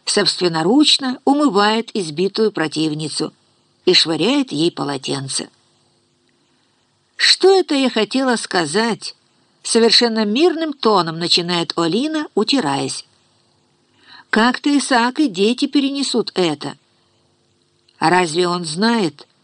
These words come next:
спрашивает Ингер. "Неужто нет? Он подошел и увидел". "И что сказал?" "Что он мог сказать? Лишился языка, как и я". Молчание.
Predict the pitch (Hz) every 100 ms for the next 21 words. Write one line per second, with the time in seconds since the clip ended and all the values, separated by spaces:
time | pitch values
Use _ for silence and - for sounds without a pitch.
0 | - - - 170 160 160 156 151 - 143
1 | 143 147 - _ _ _ _ _ _ _
2 | _ _ _ _ 143 165 156 - - 202
3 | 170 151 151 - _ _ _ _ _ -
4 | 220 208 226 226 208 294 320 302 - 160
5 | 156 147 165 175 190 196 _ _ _ _
6 | _ _ _ _ _ _ - 170 - 196
7 | - - 170 151 180 196 - _ _ _
8 | _ _ _ _ - - - 269 254 247
9 | 233 - 247 175 156 139 - _ _ _
10 | _ _ - 190 196 220 208 214 202 180
11 | - 226 254 254 _ - 214 190 147 143
12 | 147 151 _ _ _ _ _ _ _ _
13 | _ _ _ _ - 170 220 - 127 131
14 | 147